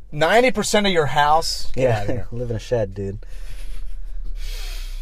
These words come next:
Speaker 2: Ended up selling for, like, what, twenty bucks?
Speaker 1: I don't know, man.
Speaker 2: Yeah, I think, like, twenty bucks. Somebody came by and picked it up.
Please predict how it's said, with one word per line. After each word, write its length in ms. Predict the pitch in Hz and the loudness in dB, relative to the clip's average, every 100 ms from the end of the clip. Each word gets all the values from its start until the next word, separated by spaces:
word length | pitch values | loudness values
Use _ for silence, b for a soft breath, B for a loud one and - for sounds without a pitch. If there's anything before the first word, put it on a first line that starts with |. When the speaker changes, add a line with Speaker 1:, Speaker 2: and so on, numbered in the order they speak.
| B B - - - - | B B -6 -6 -6 4
Speaker 2:
Ended 180 | 190 | 6
up 80 | 170 | 6
selling 280 | - 180 156 | 6 4 4
for, 140 | 143 | 4
like, 220 | 143 120 131 | 4 4 2
what, 240 | 131 110 | 2 0
twenty 240 | - 156 | -4 -4
bucks? 400 | 139 139 135 - | 2 0 0 -4
Speaker 1:
I 140 | 123 120 | 0 0
don't 240 | 101 90 | -2 -6
know, 240 | 95 98 95 | -8 -8 -8
man. 320 | 95 95 95 - - - - - - | -10 -10 -12 -12 -14 -16 -18 -18 -8
Speaker 2:
Yeah, 300 | 127 107 104 | -4 -4 -4
I 60 | 98 | -8
think, 140 | - | -10
like, 100 | 98 | -12
twenty 200 | - 101 | -10 -10
bucks. 300 | 90 92 - | -10 -12 -12
Somebody 280 | 95 87 87 | -14 -14 -12
came 180 | - 87 | -12 -10
by 140 | 87 | -12
and 100 | 85 | -12
picked 160 | 95 - | -12 -12
it 60 | |
up. 160 | 87 85 | -12 -12